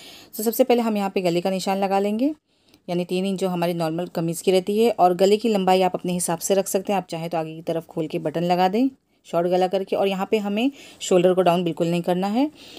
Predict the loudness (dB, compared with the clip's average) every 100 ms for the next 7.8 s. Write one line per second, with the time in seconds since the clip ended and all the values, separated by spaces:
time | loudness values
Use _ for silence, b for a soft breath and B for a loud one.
0 | B 0 2 2 2 2 2 2 0 0
1 | 0 0 0 -2 2 4 4 4 0 -2
2 | -4 -4 -4 -4 -2 0 2 0 -2 -2
3 | -2 -2 -4 -4 -2 -2 -2 -4 -4 -6
4 | -2 -2 -2 -2 0 0 -2 -4 -4 -4
5 | -4 -6 -6 -6 -4 -4 -2 -2 -2 -4
6 | -6 B B -6 -2 2 2 2 -2 0
7 | 2 2 2 0 0 -2 -4